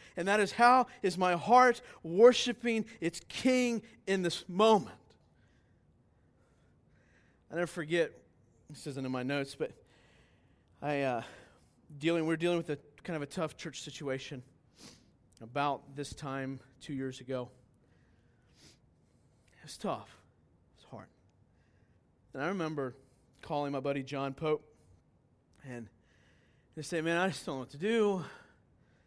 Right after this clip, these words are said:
Right, the circumstances are tough. Here's what," and this was his question to me. He goes, "How is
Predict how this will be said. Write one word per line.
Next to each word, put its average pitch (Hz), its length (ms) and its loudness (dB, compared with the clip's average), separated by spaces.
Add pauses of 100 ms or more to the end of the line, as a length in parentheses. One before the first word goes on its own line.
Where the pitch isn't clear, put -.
(220)
Right, 180 160 -2
the 156 60 -10
circumstances 190 840 -4
are 151 60 -4
tough. 214 580 0
Here's 180 240 -6
what," 170 100 -10 (540)
and 151 120 -4
this 196 140 -6
was 208 120 -6
his 185 140 -8
question - 420 -6
to 147 40 -6
me. 127 240 -8 (1040)
He 160 100 -12
goes, 143 260 -2
"How 175 360 0
is 160 160 -4